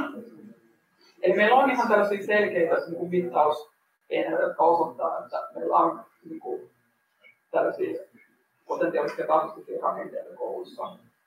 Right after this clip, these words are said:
Ja koulu on siis tosi tärkeä osuus, että jos ajatellaan, miten, niinku, ollaan luotu ns. kansa tai kansakunta kansallisvaltiolle, niin koululla on ollut aivan todella tärkeä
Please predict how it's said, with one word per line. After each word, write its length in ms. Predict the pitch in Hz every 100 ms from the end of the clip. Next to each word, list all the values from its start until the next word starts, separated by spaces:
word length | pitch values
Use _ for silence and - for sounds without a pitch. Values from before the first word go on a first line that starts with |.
| _ 233 226 -
Ja 140 | 185
koulu 240 | 208 233 226
on 100 | 220
siis 340 | 190 180 - - - _ _ -
tosi 300 | 240 240 285
tärkeä 580 | 190 180 175 165 - -
osuus, 460 | 190 185 185 -
että 180 | 170 185
jos 120 | 185
ajatellaan, 500 | 202 220 190 175 180
miten, 200 | 180 190
niinku, 300 | 180 180 185 170
ollaan 360 | 170 175 180
luotu 420 | 214 202 185 - - 160 165
ns. 100 | -
kansa 580 | 196 190 185 - 147 - - -
tai 120 | 160 -
kansakunta 680 | 185 185 - 160 - -
kansallisvaltiolle, 1200 | - 165 160 156 110 - 147 - - - - - 185 _ _ _ _
niin 100 | 170
koululla 500 | 202 208 185 170 160
on 140 | 143
ollut 180 | - -
aivan 460 | - 214 208 170 - - _ _ _ -
todella 380 | 220 202 170 -
tärkeä 380 | - - -